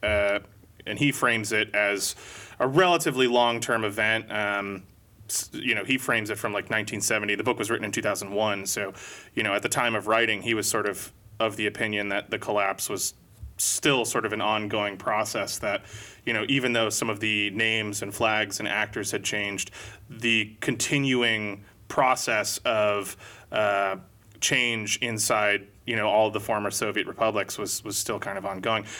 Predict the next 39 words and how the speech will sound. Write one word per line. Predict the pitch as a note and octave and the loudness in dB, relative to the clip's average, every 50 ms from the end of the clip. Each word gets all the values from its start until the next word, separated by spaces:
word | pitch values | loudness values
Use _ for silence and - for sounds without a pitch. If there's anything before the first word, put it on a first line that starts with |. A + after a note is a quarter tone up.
| - - | -4 0
And | F3 E3+ | 2 4
I | F3+ | 4
mean, | F3+ E3+ D#3+ | 4 4 4
in | C#3+ C#3+ | 4 4
that | E3 F3+ G3 - | 6 6 4 4
respect, | D#4+ A#3+ D3+ - - A2+ G#2 G2+ - - - G2+ G2 - - - | 2 -2 -2 0 2 2 2 2 -2 -8 -6 -6 -4 -4 -4 -2
so | - - - | 2 4 6
here's | F#3 A3 G#3+ F#3+ | 6 6 6 4
the | G3 E3 | 4 2
thing, | C#3 A2 | 2 4
I | A2 C3+ | 4 2
grappled | D3 D3 E3+ D3+ C#3 - C#3 B2 | 2 4 4 4 4 4 2 0
a | A#2+ | 2
lot | G#2+ G#2 G#2+ A2+ - | 4 6 6 6 4
with | B2 A#2+ | 2 2
this | - C#3+ D3 - | 2 2 2 2
<laughs> | - D#3+ | 4 6
book | F#3 D#3+ D#3 - - - - - - - | 6 6 4 -2 -10 -16 -18 -18 -16 -4
'cause | - - D#3+ D3+ B2 B2+ | 2 4 4 4 4 6
there | C3 D#3+ D#3+ D#3+ D#3+ | 6 8 8 8 8
are | D3 C#3+ C#3 | 8 8 6
points | - - - - F3 E3+ E3 D#3 C#3+ D3 - - | 4 2 2 4 6 6 6 4 2 -2 0 2
that | C3 A#2 A2+ A2 - - - - | 4 4 4 2 0 -8 -6 2
to | - D3 | 2 4
me | C3+ C#3 C#3 C#3 | 6 6 6 6
made | C3 B2+ B2 A#2+ A2+ A2 A2 - | 6 6 4 4 2 0 -6 -4
sense. | - - C#3 G#2+ F#2 F#2 F2+ - - - - - - - - - - - - | 0 2 2 2 0 -2 -4 -6 -6 -6 -10 -14 -14 -14 -16 -18 -20 -14 -10
The | C#3+ B2+ D3 | 0 0 0
problem | C#3+ D3 E3+ E3 F3 F3+ E3 D#3 C#3 C3 | 2 6 6 8 8 8 6 4 0 0
is | B2 A#2+ A2+ - | 0 0 0 2
the | C3+ A#2+ | 0 4
whole | C#3 C#3+ C3+ C3 | 6 6 6 6
thing | C3 - C#3 C3 B2 A#2+ | 4 4 2 4 4 2
is | G#2+ A#2 | 0 2
sort | - B2+ A#2 | 2 2 2
of | A2 A2 - | 0 0 0
peppered | - C3 B2 - B2+ A#2 G#2 G#2 | 0 0 2 2 0 -2 0 0
with | A2+ G#2 G#2+ | -2 -2 2
this | A#2 A2 G2+ - - | 0 0 0 0 -4